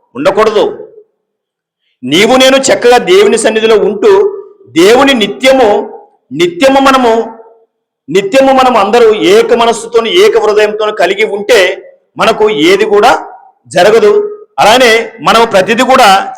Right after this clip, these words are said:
చక్కగా దేవుని పని నెరవేర్చుతూనే ఉంటే నిత్యము మనము దేవునిలోన వెలుగుతూనే ఉంటాము. మన హృదయంలో వాక్యం అనేది ఉంటే, ఉంటే నిత్యము మనం వెలుగుతూనే ఉంటాము,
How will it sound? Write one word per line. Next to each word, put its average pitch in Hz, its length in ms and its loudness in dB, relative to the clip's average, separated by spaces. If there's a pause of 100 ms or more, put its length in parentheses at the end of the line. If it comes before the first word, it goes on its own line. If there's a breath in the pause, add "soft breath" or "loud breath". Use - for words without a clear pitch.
(100)
చక్కగా 226 220 0
దేవుని 190 380 -4
పని 202 220 -2
నెరవేర్చుతూనే 202 720 -2
ఉంటే 185 600 -4 (240)
నిత్యము 233 540 -2
మనము 240 520 -2 (160)
దేవునిలోన 208 600 0
వెలుగుతూనే 190 800 0 (380)
ఉంటాము. 170 480 -4 (240)
మన 226 140 2
హృదయంలో 240 560 2
వాక్యం 226 580 2
అనేది 254 220 2
ఉంటే, 214 720 -2 (560)
ఉంటే 208 300 0
నిత్యము 233 420 -2
మనం 226 220 -2
వెలుగుతూనే 214 460 0
ఉంటాము, 202 520 -2